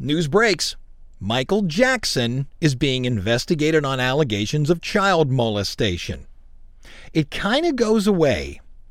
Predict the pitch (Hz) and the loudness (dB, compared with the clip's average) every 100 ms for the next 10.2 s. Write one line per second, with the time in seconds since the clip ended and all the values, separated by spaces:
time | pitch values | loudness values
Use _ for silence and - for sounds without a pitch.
0 | - - - - - 156 170 175 214 226 | -20 -20 -18 -18 -6 0 2 2 4 2
1 | 233 269 - - 196 202 196 - 151 131 | 2 0 -2 0 2 4 2 -2 0 0
2 | 123 - - 233 156 - - - - - | 0 -8 0 2 2 -4 -16 -20 -20 -20
3 | - - - - - - 110 127 165 151 | -20 -20 -20 -20 -20 -10 -4 2 2 2
4 | 147 143 139 - - - 139 180 - 156 | -2 -4 -4 -12 -20 -4 6 6 6 0
5 | 196 165 139 135 - 104 120 180 175 240 | 0 0 -2 -4 -6 -6 0 2 2 2
6 | 233 170 95 87 123 139 156 190 233 180 | 4 4 2 -2 0 2 2 2 2 2
7 | - - - - - - - - - 107 | 0 -6 -10 -12 -16 -18 -18 -10 -2 -2
8 | 110 127 - 107 110 156 147 131 185 262 | 0 -2 -2 -2 -2 0 0 0 2 4
9 | 262 147 92 85 - - - 135 113 95 | 4 4 0 -4 -10 -10 -2 0 0 -2
10 | 80 - | -6 -10